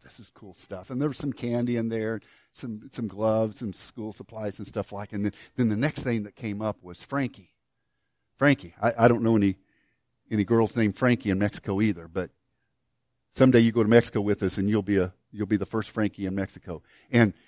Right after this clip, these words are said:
and so I said, "Frankie," and then Frankie comes walking up and, and I go over and get her box. Yeah. And, and I hand that box to Frankie. "Frankie, you can go ahead and go sit down."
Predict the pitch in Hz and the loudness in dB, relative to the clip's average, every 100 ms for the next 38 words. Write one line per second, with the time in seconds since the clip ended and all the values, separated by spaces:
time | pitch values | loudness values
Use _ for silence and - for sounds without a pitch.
0 | _ 127 120 139 113 - - - - 180 | _ 2 2 0 -2 -8 -16 -16 -8 -2
1 | 170 120 117 - 175 185 151 131 113 131 | 0 6 4 4 0 0 0 0 0 -6
2 | 139 _ _ - 120 110 - _ _ 117 | -6 _ _ -6 0 0 0 _ _ 4
3 | 127 165 190 156 139 117 151 - 139 101 | 4 6 4 6 4 4 0 0 -6 -6
4 | 127 123 - - - _ _ _ _ _ | -8 -10 -14 -16 -16 _ _ _ _ _
5 | _ 339 _ _ _ _ _ _ _ - | _ _ _ _ _ _ _ _ _ 6
6 | 131 156 - _ _ _ _ - 117 101 | 8 8 6 _ _ _ _ 4 4 4
7 | - _ _ _ - 113 135 185 170 180 | -4 _ _ _ 0 8 12 12 12 10
8 | 170 156 151 131 147 147 - 127 - - | 10 12 10 10 8 8 6 -2 -2 -10
9 | _ - - - 165 165 175 147 143 127 | _ -20 -20 8 8 8 6 8 10 8
10 | 120 131 131 131 120 101 | 6 4 4 4 4 2